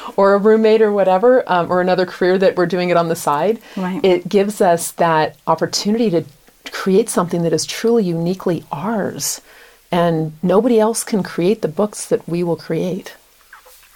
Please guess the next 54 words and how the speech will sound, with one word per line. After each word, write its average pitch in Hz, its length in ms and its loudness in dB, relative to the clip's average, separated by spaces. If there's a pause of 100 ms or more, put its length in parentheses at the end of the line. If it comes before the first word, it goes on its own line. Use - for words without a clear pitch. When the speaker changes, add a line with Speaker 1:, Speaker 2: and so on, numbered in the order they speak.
(560)
Speaker 2:
And 240 160 0
you 247 40 0
bring 277 220 4
up - 80 0
something 226 300 0
that 208 340 2
I - 140 2
didn't 302 160 4
even 190 180 -2
think 226 300 -4
to 208 160 -4
include 226 480 0
in 185 160 0
the 185 100 0
why 190 240 4
is 190 140 -2
this 185 180 -2
high 185 200 2
risk, 196 300 0
I 190 60 2
think 214 140 -6
'cause 214 120 -4
we're 190 100 0
so 190 200 0
used 175 300 -6
to 240 100 -6
it 233 80 -4
now, 247 240 -2
but 220 140 0
a 180 40 0
lot 175 280 0
of 262 80 -6
people 220 240 0
probably 180 260 -2
don't 180 220 -6
realize 190 480 0
that - 200 -4
in 180 140 -6
traditional 170 380 -6
publishing, 165 500 -6 (400)
authors 208 320 2
get - 200 0
paid 208 320 -2 (160)
twice - 380 -6
a 151 60 -4
year. 156 460 -4 (400)
And 208 100 0
it's - 160 -4
usually 226 300 0
for 208 160 0
books - 280 -4
that - 120 -2
were 190 100 0
sold, 180 380 -2